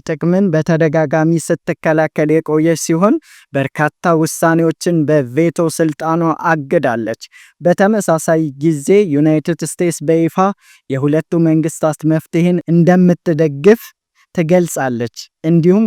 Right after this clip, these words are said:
እስራኤል በዌስት ባንክ የምታካሄደውን የሰፈራ ግንባታ እንድታቆም በተደጋጋሚ የቃል ትችቶችን አቅርባለች። ዘገባዎቹን ስናዘጋጅ የተለያዩ መረጃዎችን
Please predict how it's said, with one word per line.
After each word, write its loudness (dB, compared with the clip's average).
እስራኤል -2
በዌስት 0
ባንክ 0
የምታካሄደውን -2
የሰፈራ -4
ግንባታ 0
እንድታቆም 0
በተደጋጋሚ 0
የቃል 0
ትችቶችን -2
አቅርባለች። -2
ዘገባዎቹን 2
ስናዘጋጅ 0
የተለያዩ 2
መረጃዎችን 0